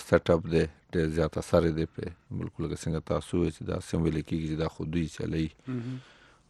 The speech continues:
Speaker 1: او، خو مسله دا ده چې په فرنټ باندې دوی دي، او ذمه داران دوی بللی کېږي. نو اوس په، او هغوی هم ویني، هغوی ته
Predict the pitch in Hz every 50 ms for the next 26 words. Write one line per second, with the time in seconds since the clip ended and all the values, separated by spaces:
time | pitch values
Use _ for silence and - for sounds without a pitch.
0 | - - 87 85 82 82 80 80 80 80 80 67 - - - _ - - - -
1 | - 85 87 85 85 85 85 85 87 87 - - - 90 87 - - - - 107
2 | 92 101 98 101 98 101 92 90 - - 87 82 82 78 - - - - - -
3 | - - - 101 98 90 - - 87 82 82 82 82 80 78 101 104 98 87 98
4 | 117 143 - - _ _ _ _ _ _ _ _ _ _ _ _ _ _ _ _
5 | _ - - 90 95 95 85 82 82 82 87 82 82 82 78 82 82 82 90 95
6 | 98 92 85 82 95 98 92 92 90 90 87 87 85 78 - - 85 85 78 85
7 | 101 - - - _ _ _ _ _ _ _ _ _ _ _ _ _ _ - 87
8 | 82 - - 98 101 104 101 - - - - 92 87 87 87 87 85 - - _
9 | _ _ _ _ _ _ _ _ _ _ _ _ _ _ _ _ _ _ _ -
10 | 92 87 85 85 82 82 95 104 104 107 104 95 90 98 95 92 90 85 80 -
11 | - _ _ - - - 101 92 87 - 113 101 95 98 90 85 - - 87